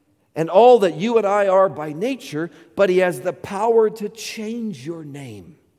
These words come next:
He says of Simon, and he knows Simon's character. Simon wasn't much of a rock, was he?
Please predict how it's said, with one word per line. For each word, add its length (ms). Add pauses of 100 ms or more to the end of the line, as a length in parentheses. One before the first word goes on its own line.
(280)
He 100
says 440
of 140
Simon, 600 (440)
and 140
he 100
knows 320
Simon's 440
character. 580 (1000)
Simon 420
wasn't 240
much 200
of 80
a 40
rock, 420
was 180
he? 120